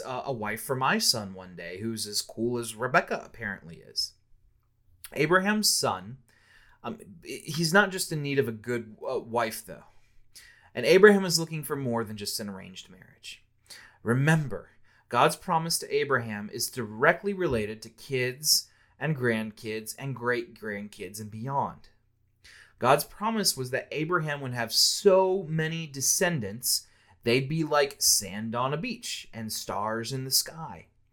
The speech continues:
And the family would grow so big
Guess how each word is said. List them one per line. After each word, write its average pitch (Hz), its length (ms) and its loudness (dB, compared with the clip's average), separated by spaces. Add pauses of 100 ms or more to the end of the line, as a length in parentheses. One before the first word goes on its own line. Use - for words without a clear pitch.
(460)
And 143 100 0
the 131 60 6
family 208 440 0
would 156 200 2
grow 151 320 4
so 170 640 6 (100)
big 139 540 2